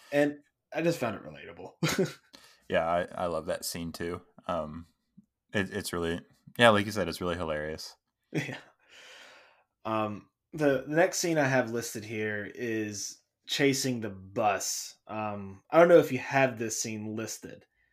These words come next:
Speaker 1: but it's the scene where he apprehends the, uh, when, when he apprehends the, the car, the vehicle from the guy. And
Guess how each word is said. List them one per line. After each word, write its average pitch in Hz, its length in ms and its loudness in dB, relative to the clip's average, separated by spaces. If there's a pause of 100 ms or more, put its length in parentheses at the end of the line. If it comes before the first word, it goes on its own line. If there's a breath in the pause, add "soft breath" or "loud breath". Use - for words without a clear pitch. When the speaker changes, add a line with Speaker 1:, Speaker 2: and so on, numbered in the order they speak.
(580)
Speaker 1:
but 143 200 4
it's - 300 -2
the 147 120 -2
scene 180 520 0
where 143 100 2
he 139 300 -6 (120)
apprehends 131 1200 0
the, 110 720 -4 (140)
uh, 104 440 -6 (1500)
when, 127 320 -4
when 131 160 -2
he 131 220 -2
apprehends 113 720 -2
the, 113 180 -10
the 110 120 -8
car, 104 440 -8 (140)
the 123 100 -6
vehicle 104 380 -6
from 101 160 -14
the 98 80 -10
guy. 95 420 -8 (880 soft breath)
And 117 640 2